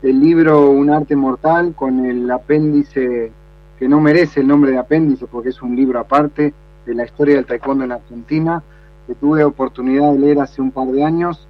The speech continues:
y estoy constantemente revisitando, incluso para sacar alguna, alguna cita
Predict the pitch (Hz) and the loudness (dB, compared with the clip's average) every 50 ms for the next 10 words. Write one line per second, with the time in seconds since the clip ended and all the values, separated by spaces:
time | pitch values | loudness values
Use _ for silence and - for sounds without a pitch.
0 | - - - - - - - - - - - - 135 131 131 - 170 170 151 - | -20 -20 -20 -20 -20 -20 -20 -20 -20 -20 -10 -6 -6 -6 -4 -6 -10 -8 -2 -2
1 | 160 156 156 - - 196 214 226 208 - 180 170 175 190 202 208 196 - 175 160 | -2 -2 -2 0 0 0 0 0 -2 -6 -6 -6 -4 -4 -6 -6 -6 -6 -6 -4
2 | 156 156 147 147 147 - - 147 147 - 190 202 196 185 170 160 151 143 143 - | -2 0 0 0 0 -2 -6 -10 -6 -2 -2 -2 -2 -2 -4 -4 -4 -6 -8 -10
3 | - 185 202 185 185 170 156 151 147 143 - 151 139 147 170 165 160 156 151 156 | -8 -8 -4 -4 -4 -2 -2 -2 -2 -2 -4 -6 -4 -2 -2 0 0 0 -2 -2
4 | 165 165 156 143 139 - - - 131 131 139 160 160 151 143 - - - 175 175 | -2 -2 -2 -4 -4 -6 -12 -10 -8 -6 -6 -4 -4 -4 -4 -6 -10 -14 -12 -8
5 | 170 160 147 147 143 135 131 123 | -6 -6 -8 -4 -4 -4 -4 -4